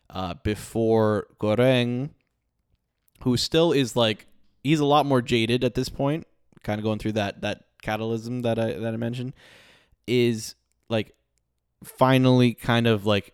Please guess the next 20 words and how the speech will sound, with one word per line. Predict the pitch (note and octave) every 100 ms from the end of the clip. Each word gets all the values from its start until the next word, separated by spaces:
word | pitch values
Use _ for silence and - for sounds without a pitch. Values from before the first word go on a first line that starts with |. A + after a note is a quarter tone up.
| -
appreciates | - - B2 - B2+ A#2+ -
what | A#2 A#2
she's | - A#2
trying | - A2+ G#2+
to | -
do, | - G#2+ G#2+ D3+ - _
and | - G2+ G2 G2+ - _ _ _ _
he | - -
manages | C#3+ C3 C3 A#2 A#2+ A2
to | A2+
get | A2 A#2 -
them | A2 G#2+
to | - G#2
agree | - D3
to | F3 - A2+
it | A#2
because | - G#2+ A2 G2+
he | A2
says | - A2 G#2 G2 -
that | G2+ G2 -